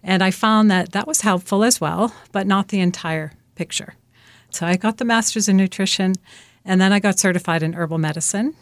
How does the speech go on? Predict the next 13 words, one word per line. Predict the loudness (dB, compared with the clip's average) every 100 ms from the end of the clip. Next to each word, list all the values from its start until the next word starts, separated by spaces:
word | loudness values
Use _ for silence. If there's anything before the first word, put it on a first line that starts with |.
| _ -12
be-, | -10
when | -6 -4 -4
I | -4 -8 -8
understood | -4 -2 0 0 -2 _ _
the | -8
healing | -2 0 0
power | -2 -4
of | -6
plants | -8 -8 -8 -4 -4 -4 _ _ -4
in | -2
their | 0
natural | 0 -2 -6 -10
form | -8 -6 -2 0